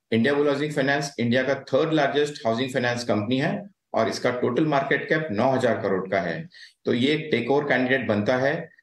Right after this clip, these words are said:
Company ने अपने काफी loans, डेट्स time पे चुकाए हैं और अभी इसका जो bond subscription था, वो भी subscribe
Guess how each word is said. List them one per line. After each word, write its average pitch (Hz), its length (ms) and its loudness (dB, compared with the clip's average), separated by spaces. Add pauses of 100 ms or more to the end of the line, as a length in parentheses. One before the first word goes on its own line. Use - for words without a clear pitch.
(200)
Company 127 680 -4
ने 131 400 0 (320)
अपने 120 260 0
काफी 120 540 0
loans, 123 580 0
डेट्स 117 560 -2
time 113 220 2
पे 131 60 0
चुकाए 117 380 0
हैं 131 380 -4 (200)
और 101 120 0
अभी 123 320 0
इसका - 540 -2
जो 117 180 2
bond 117 240 0
subscription 123 500 -4
था, 120 340 0
वो 107 120 0
भी 127 360 -2
subscribe 117 480 0